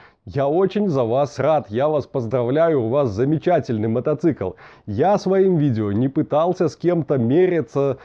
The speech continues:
там, длиной запуска. Нет, все здорово, вы молодцы, я молодец, все у нас хорошо.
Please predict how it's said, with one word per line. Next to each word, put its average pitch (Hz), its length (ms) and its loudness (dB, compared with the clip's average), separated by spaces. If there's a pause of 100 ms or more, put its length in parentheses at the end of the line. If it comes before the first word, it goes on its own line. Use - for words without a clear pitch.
(760)
там, 101 480 -6
длиной 147 640 0
запуска. 104 800 -4
Нет, 98 520 -2 (420)
все 202 240 0
здорово, 120 680 0
вы 101 260 0
молодцы, 143 720 0
я 131 220 0
молодец, 131 580 0
все 151 220 -2
у 156 140 2
нас 127 240 -2
хорошо. 110 560 -6